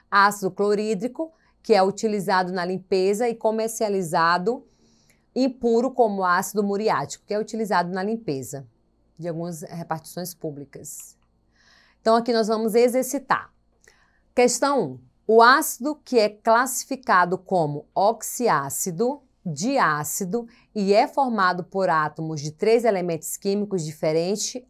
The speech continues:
é. Então, aqui, pra gente colocar a opção correta, a gente tem que relembrar o que que é oxiácido. Então, é um ácido que ele precisa ter oxigênio presente na sua fórmula molecular.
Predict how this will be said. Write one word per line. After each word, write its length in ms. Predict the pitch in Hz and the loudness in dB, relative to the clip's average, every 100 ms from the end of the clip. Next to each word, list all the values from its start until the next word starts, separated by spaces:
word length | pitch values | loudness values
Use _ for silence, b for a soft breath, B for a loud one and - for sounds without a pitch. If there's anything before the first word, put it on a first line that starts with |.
| - | -4
é. 280 | 165 135 - _ _ b b b _ | -2 -2 -8 _ _ b b b _
Então, 140 | 269 | -2
aqui, 200 | 285 277 | 0 2
pra 120 | 254 | 4
gente 280 | 233 320 - | 4 0 0
colocar 400 | 285 254 247 247 | 4 4 6 6
a 40 | |
opção 380 | 220 220 - 208 | 6 4 -4 -2
correta, 540 | 208 180 185 220 214 190 | 2 2 6 6 4 2
a 40 | |
gente 200 | 196 202 | -4 -4
tem 100 | 226 | -4
que 100 | 220 | -2
relembrar 480 | 226 226 233 196 160 | 0 2 2 2 2
o 60 | |
que 180 | 160 269 | 2 -4
que 140 | 277 254 | -2 2
é 100 | 208 | 2
oxiácido. 800 | 190 - - 180 175 202 - | 2 -2 0 2 2 0 -4
Então, 260 | 262 - 175 | -4 -2 -2
é 80 | 175 | -2
um 220 | 190 196 b b _ - | -6 -10 b b _ -2
ácido 760 | 156 139 147 - 240 202 370 b b b _ | 2 2 2 0 0 0 -2 b b b _
que 180 | - 247 | -2 2
ele 160 | 226 | 2
precisa 340 | 233 226 214 226 | 2 0 0 0
ter 180 | 226 202 | 2 2
oxigênio 760 | 208 - 240 190 180 170 185 | 2 0 -6 -4 -4 -4 -4
presente 460 | 208 214 185 170 185 | -2 -2 -2 -6 -8
na 80 | 190 | -10
sua 220 | - 196 | -6 -6
fórmula 360 | - 170 165 180 | -2 -4 -2 -4
molecular. 720 | 180 180 185 269 269 147 | -4 -4 -2 2 4 2